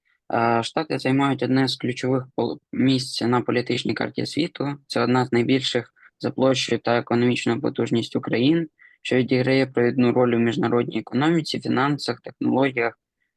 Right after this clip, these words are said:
та політиці. С Ш А розташовані у Північній Америці, межують з Канадою на півночі та Мексикою на півдні. Мають вихід до Тихого та Атлантичного океанів, що сприяє активній морській торгівлі, е,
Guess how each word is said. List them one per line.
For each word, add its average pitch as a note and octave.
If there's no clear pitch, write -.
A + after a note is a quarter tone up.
та C3
політиці. A#2+
С -
Ш D3+
А D#3+
розташовані C3
у -
Північній B2+
Америці, D3+
межують B2+
з -
Канадою C#3+
на A#2
півночі A#2
та C3
Мексикою A#2+
на A#2+
півдні. B2
Мають B2+
вихід B2+
до A#2
Тихого D3
та -
Атлантичного B2+
океанів, D3
що -
сприяє B2
активній A#2+
морській A#2+
торгівлі, D#3
е, E3